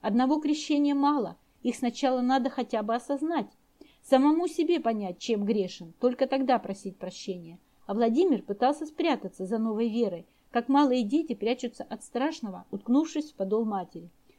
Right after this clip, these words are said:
Значит, Наталья права. Самому князю ни за что не отмолить своих грехов, он их не сознает. Оставалось отмаливать за него.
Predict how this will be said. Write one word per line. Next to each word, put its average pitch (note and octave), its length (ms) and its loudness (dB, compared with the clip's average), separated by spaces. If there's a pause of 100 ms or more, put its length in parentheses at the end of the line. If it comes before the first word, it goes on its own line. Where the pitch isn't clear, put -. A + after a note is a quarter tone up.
(120)
Значит, B3 340 0
Наталья D4 400 2
права. D4 440 -2 (320)
Самому C4+ 440 4
князю D#4+ 520 -2
ни C4+ 120 4
за D#4+ 140 0
что D#4 240 -4
не G#3 140 -2
отмолить G3+ 400 -4
своих G3+ 240 -2
грехов, G3+ 400 -4 (240)
он D#4 180 4
их D#4 160 -2
не B3+ 100 -4
сознает. A3+ 640 -4 (300)
Оставалось C4+ 720 -2
отмаливать G#3 600 -8
за G3+ 100 -2
него. F#3+ 380 -8